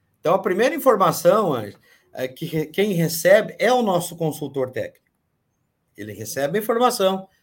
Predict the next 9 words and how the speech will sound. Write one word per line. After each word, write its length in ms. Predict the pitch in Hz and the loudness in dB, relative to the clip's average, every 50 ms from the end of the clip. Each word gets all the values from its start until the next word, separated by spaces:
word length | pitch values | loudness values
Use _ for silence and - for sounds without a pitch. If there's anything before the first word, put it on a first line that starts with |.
| _ _ _ | _ _ _
ele 160 | - 104 107 | -16 -14 -12
se 140 | - - 123 | -12 -12 -2
qualifica, 640 | - 160 180 214 240 233 - 214 220 220 - 226 208 | 0 2 2 2 0 -2 -6 -6 -8 -8 -8 -10 -12
e 40 | 202 | -8
posteriormente 720 | - 208 208 202 - 220 208 214 196 175 170 175 175 180 | -4 -4 -4 -2 0 0 0 0 0 -2 -4 -4 -6 -6
nós 160 | 190 185 175 | -6 -6 -6
vamos 200 | 170 185 180 175 | -6 -6 -8 -6
qua-, 200 | - 180 175 175 | -4 -4 -4 -2
qualificar, 680 | - 175 165 165 165 165 156 117 - 139 143 143 - | -2 -2 -2 -2 -4 -8 -10 -8 -6 -6 -6 -6 -10